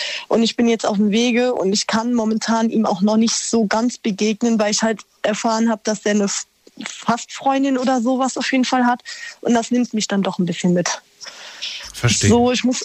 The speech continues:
Speaker 1: einiges noch verarbeiten, bevor ich da diesen großen Schritt wagen kann. Ich hab ihm jetzt, ist vor kurzem seine Oma gestorben. Ich hab ihm gesagt, wenn was ist, ich bin für ihn da, er muss auch mit mir reden. Wenn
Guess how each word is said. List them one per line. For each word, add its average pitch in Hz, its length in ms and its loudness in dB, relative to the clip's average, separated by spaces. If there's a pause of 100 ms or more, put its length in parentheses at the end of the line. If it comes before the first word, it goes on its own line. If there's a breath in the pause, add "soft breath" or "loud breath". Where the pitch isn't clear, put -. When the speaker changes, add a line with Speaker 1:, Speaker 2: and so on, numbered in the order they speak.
(120)
Speaker 1:
einiges 233 400 0
noch 214 140 0
verarbeiten, 196 880 0
bevor 185 380 -2
ich 180 180 -2
da 202 200 2
diesen 202 400 4 (120)
großen 220 420 0
Schritt 196 320 0
wagen 202 240 0
kann. 214 180 0
Ich 214 120 -2
hab 240 140 -2
ihm 233 160 0
jetzt, 226 220 0
ist - 160 -4
vor 247 100 0
kurzem 247 360 0
seine 220 260 2
Oma 269 320 2
gestorben. 285 600 0 (640 loud breath)
Ich 240 180 -2
hab 269 140 2
ihm 254 160 0
gesagt, 240 300 -2
wenn 247 120 2
was 233 160 -2
ist, - 160 -6
ich - 160 -4
bin 240 140 2
für 247 120 -2
ihn 220 160 2
da, 240 180 2
er 233 120 0
muss 240 200 0
auch - 160 -4
mit 233 180 -2
mir 247 280 0
reden. 277 400 2 (1040 loud breath)
Wenn 247 320 2